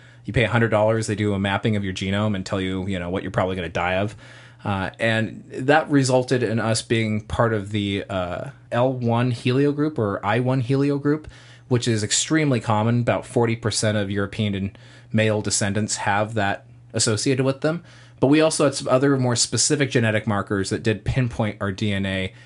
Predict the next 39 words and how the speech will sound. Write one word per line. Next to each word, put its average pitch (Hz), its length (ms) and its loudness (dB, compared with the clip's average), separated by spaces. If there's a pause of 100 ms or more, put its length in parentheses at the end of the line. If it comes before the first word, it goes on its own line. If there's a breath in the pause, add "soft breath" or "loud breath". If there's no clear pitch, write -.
(100)
going 117 240 0
back 110 220 0
five 107 320 0
thousand 101 420 -2
years 92 320 -2
into 101 480 -4
around 90 400 -4
Denmark. 95 640 -6
So, 156 540 4
could 156 180 -2
there 147 100 4
be 139 80 4
a 123 40 0
connection 135 420 0
from 120 140 2
that? 196 320 2 (160)
Maybe, 233 640 2
but 131 200 2
it's 135 100 -2
probably 160 460 2
from 135 600 2
and 139 140 4
around 131 240 4
that 123 160 0
time 123 320 2
when 113 100 2
these 107 140 -2
Viking 113 360 2
raids 110 280 0
were 107 60 -2
penetrating 107 560 0
far, 139 720 2
far 151 440 4
into 123 300 -2
France 110 340 -2
and 98 100 -2
Belgium, 107 320 2
far 127 240 2
more, 117 280 0